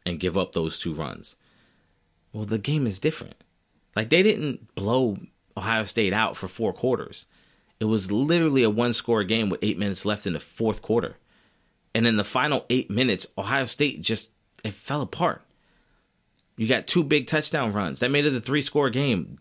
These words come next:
There's the difference. There's the difference. Like, that's it.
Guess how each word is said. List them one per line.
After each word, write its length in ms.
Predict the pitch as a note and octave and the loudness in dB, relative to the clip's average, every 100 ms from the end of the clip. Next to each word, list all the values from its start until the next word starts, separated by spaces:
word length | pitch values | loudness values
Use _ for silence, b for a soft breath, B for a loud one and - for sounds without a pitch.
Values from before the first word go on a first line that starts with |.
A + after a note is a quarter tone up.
| - | 2
There's 320 | C3+ F#3 D3+ | 4 4 4
the 100 | F3+ | 2
difference. 540 | C#3 E3 A2 - - - _ _ _ _ _ _ _ _ _ _ _ - | 2 2 0 -4 -8 -10 _ _ _ _ _ _ _ _ _ _ _ 4
There's 300 | D#3 A3+ G3 | 6 6 6
the 100 | A3+ | 4
difference. 520 | F3 D#3+ G#2 - - _ _ _ _ _ _ _ _ _ _ _ _ _ _ - | 4 2 -2 -2 -8 _ _ _ _ _ _ _ _ _ _ _ _ _ _ 0
Like, 160 | D#3+ | 4
that's 260 | F#3+ A#3 - | 8 8 10
it. 300 | D4 B3 | 6 6